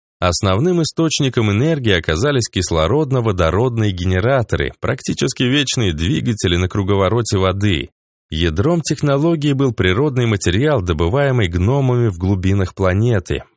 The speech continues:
При специальном воздействии на него он генерировал сверхвысокие потенциалы, которые рвали молекулы материалов на части.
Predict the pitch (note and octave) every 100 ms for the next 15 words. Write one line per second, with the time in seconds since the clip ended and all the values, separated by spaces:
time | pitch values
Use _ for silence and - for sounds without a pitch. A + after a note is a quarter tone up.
0 | _ D3+ D3+ - A#2+ C3 C#3+ C3 G2+ E2
1 | D#2+ F#2+ C#3+ B2+ G2 E2 D#2 D#2+ F2 C3
2 | - G#2 F2+ F2+ E2+ E2+ C3+ B2 A#2 F#2
3 | G#2+ B2 A2 G#2+ - B2+ G#2+ F2 F2 F2
4 | E2 - B2+ C3+ D2+ C#2 - - E3 C#3+
5 | A#2 F#2+ B2+ C#3 A#2+ G#2+ G#2+ C3+ - A2+
6 | G#2+ G2 F2 F2 G#2 G#2+ - F#2 E2 A2+
7 | A2 D#2+ - C#2